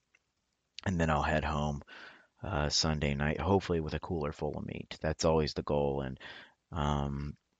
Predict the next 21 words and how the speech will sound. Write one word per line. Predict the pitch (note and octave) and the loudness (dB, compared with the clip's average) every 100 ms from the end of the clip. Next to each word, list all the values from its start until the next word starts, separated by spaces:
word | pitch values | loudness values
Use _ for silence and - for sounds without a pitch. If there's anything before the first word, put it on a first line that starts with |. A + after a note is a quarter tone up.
| - | -2
last | E2+ D2 D2 - | 4 6 6 4
year | E2 | 4
I | D2+ | 6
got | D2+ | 4
blanked | D#2 D#2 D#2 - | 4 2 2 0
in | E2+ | -2
Ohio, | D#2+ E2 E2 E2 E2+ E2+ - _ _ | 0 2 4 4 2 0 -4 _ _
and, | D2+ D#2+ D2+ D#2 D2+ D2+ | -4 -2 0 -2 -4 -4
uh, | D#2 D2+ D2+ D#2 D#2 D#2+ | -2 0 0 0 0 -2
you | - | -4
know, | - | -6
kind | - F2+ E2+ | -2 0 2
of | D#2 | 4
by | D#2 D2+ | 6 4
fault | - D#2 D2+ | 4 2 2
of | E2 | -2
my | D#2 D2 | 0 0
own, | D#2+ D2+ | 0 2
I | |
got | D2 B1+ | 0 0
winded, | D2+ D#2+ D#2+ E2 | -2 -2 2 2